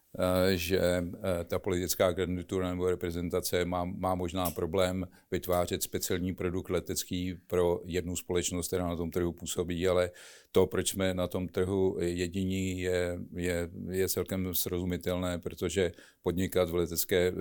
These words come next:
dopravě není úplně jednoduchá záležitost, musíte splnit spoustu kvalifikačních,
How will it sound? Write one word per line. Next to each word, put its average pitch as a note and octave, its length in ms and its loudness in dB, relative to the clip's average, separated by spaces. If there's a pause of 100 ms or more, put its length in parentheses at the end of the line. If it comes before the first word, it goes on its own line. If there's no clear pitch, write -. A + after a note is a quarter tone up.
dopravě F2 680 0
není F2 300 -4
úplně F2+ 240 -4
jednoduchá F2 480 -2
záležitost, F2 540 -2
musíte F2+ 360 -4
splnit F2 340 -6
spoustu - 400 -8
kvalifikačních, F2+ 840 -4